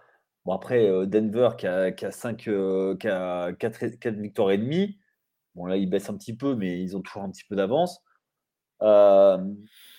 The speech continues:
à, à l'Est, euh, Milwaukee, euh, et Boston sont, sont devant parce qu'ils ont bénéficié d'un bon début de saison. Alors, euh, je pense que malgré tout,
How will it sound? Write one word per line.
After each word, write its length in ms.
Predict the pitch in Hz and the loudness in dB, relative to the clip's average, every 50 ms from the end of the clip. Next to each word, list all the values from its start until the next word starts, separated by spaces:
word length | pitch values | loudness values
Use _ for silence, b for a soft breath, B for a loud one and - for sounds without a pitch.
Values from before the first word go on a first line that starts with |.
| b b - | b b -2
à, 120 | 123 123 | 2 4
à 440 | 127 131 117 - - 120 120 127 123 | 4 4 4 0 0 2 4 4 6
l'Est, 580 | 123 143 147 151 139 120 - - - - _ _ _ _ _ - _ _ - | 8 8 10 8 8 6 2 -8 -18 -20 _ _ _ _ _ -20 _ _ -2
euh, 1200 | 98 98 101 101 101 101 101 101 101 101 98 98 98 98 95 95 92 92 92 92 92 92 92 92 95 | 0 2 4 4 6 6 6 6 6 6 6 4 4 4 2 0 0 0 0 0 0 0 -2 -2 -6
Milwaukee, 840 | 104 104 104 107 107 107 113 120 120 120 - - 127 120 123 120 | -8 -8 -6 -6 -4 -4 -4 -4 -6 -8 -10 -10 -6 -4 -2 0
euh, 760 | 113 104 101 98 98 101 98 98 98 95 95 95 92 90 87 95 | 0 0 0 0 0 0 0 0 0 -2 -2 -4 -4 -4 -6 -6
et 60 | 113 98 | -6 -4
Boston 500 | 98 110 107 - - 131 123 117 117 - | -2 -2 -2 -2 -2 -2 -2 -2 -4 -6
sont, 340 | - - - 113 104 98 - | -12 -16 -14 -14 -14 -14 -16
sont 240 | - - 110 104 98 | -16 -14 -12 -6 -2
devant 500 | 104 110 107 113 127 127 123 123 _ _ _ _ _ _ _ _ _ _ _ _ _ _ _ | -2 0 2 2 2 0 0 -4 _ _ _ _ _ _ _ _ _ _ _ _ _ _ _
parce 140 | 85 - - | -20 -20 -20
qu'ils 260 | - - 90 87 95 | -20 -20 -16 -12 -10
ont 120 | 87 90 | -8 -6
bénéficié 540 | 90 98 101 101 98 98 101 - - 113 95 | -4 -4 -4 -4 -6 -8 -12 -10 -8 -8 -6
d'un 160 | 90 87 87 | -6 -6 -6
bon 220 | 90 92 107 120 117 | -6 -4 -4 -4 -2
début 200 | 107 101 104 107 | -2 -4 -4 -6
de 40 | |
saison. 360 | - 120 107 110 120 113 92 82 | -8 -6 -6 -4 -4 -4 -4 -4
Alors, 260 | 82 80 78 82 85 | -4 -4 -4 -4 -4
euh, 340 | 82 82 82 87 87 87 82 - _ _ _ _ _ _ _ _ _ _ _ _ _ _ _ _ _ _ _ _ _ _ _ _ _ _ _ _ | -4 -4 -4 -6 -6 -8 -8 -10 _ _ _ _ _ _ _ _ _ _ _ _ _ _ _ _ _ _ _ _ _ _ _ _ _ _ _ _
je 100 | - - - | -20 -12 -4
pense 220 | - 151 156 147 - | -2 -2 -2 -2 -4
que 360 | - 139 127 123 123 120 117 | -2 0 2 4 4 4 2
malgré 540 | 120 123 127 135 131 117 123 127 135 131 127 | 2 2 2 2 2 0 0 0 0 0 -2
tout, 400 | - - 151 165 170 180 170 | -6 -8 -6 -4 -2 -2 -4